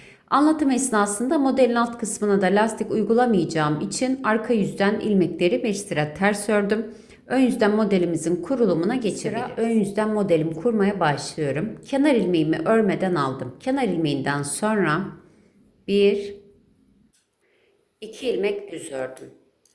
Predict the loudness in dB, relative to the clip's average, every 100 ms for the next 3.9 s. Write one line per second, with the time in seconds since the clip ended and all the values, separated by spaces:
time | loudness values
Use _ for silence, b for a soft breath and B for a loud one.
0 | _ _ -16 -8 -4 -2 0 -2 -2 -2
1 | -4 -8 -6 -4 -6 -10 -12 -20 _ _
2 | _ _ _ _ _ _ _ _ _ _
3 | -14 -12 -6 -4 -2 -2 -4 -8 -20